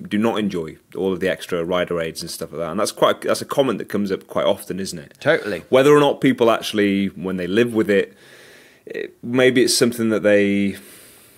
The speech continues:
Speaker 1: it's aspirational, but actually in reality less practical. Do you know what I mean? Like, people say it, but actually if they were using it, they might feel differently.
Speaker 2: Mm.
Speaker 1: Um, but yeah, it's good that at least you've, you've got that option, that there is something there available if you really do want that kind of raw,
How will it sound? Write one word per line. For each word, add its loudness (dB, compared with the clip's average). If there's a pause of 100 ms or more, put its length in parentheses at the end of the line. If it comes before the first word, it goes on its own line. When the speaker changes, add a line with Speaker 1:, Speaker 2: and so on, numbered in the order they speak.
(180)
Speaker 1:
it's -10
aspirational, 2
but 2
actually 0
in 0
reality -2
less -4
practical. -8
Do -16 (160)
you 0
know 2
what 2
I 4
mean? -4
Like, -2
people -2
say 4
it, 0
but 2
actually -4
if -12
they -4
were -2
using -6
it, -14 (120)
they -4
might -12
feel -4
differently. -12 (640)
Speaker 2:
Mm. 0
Speaker 1:
Um, -4 (240)
but 2
yeah, 6
it's 2
good 0
that 4
at 2
least -2
you've, -12
you've -8
got -4
that -2
option, -6
that -12
there -6
is -4
something -6
there -10
available -8
if -10
you -2
really 4
do 0
want -6
that -8
kind -10
of -14
raw, -4